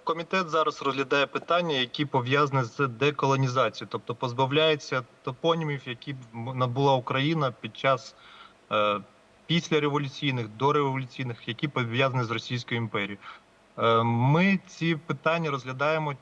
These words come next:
тільки прив'язки до місцевої влади, тобто до місцевих мешканців, яких ми можемо запитати, яким да-, був надан час для того, щоб, е, прийняти рішення стосовно перейменування населених пунктів.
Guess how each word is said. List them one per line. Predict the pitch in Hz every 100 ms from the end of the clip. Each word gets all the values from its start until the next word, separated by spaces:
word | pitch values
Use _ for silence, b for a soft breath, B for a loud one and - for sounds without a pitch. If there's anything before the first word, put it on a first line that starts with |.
| -
тільки | 143 147 139 143 135 117 98 _ _ _ _ _
прив'язки | 131 120 147 143 -
до | 131 113 135 139 - B B -
місцевої | 120 - 147 135 135
влади, | 120 127 113 104
тобто | - 110 117
до | 107 131
місцевих | 127 123 135 123 117 -
мешканців, | 156 - 175 - 151 131
яких | 120 143 135
ми | 131
можемо | 131 127 123
запитати, | 117 117 127 165 170
яким | 123 120 143 139 113
да-, | 131 135
був | 117 139 143 - -
надан | 127 131 120 117
час | - 156 165
для | - 117
того, | - 156 151
щоб, | - 127 - B B _ -
е, | 117 113 107 104 - _ _ _ _
прийняти | 127 143 151 143 139
рішення | 143 175 - 147 131
стосовно | - - 107 - 143 143 135 131 117
перейменування | - 131 135 131 131 139 143 135
населених | 120 - 131 131 123
пунктів. | - 123 101 -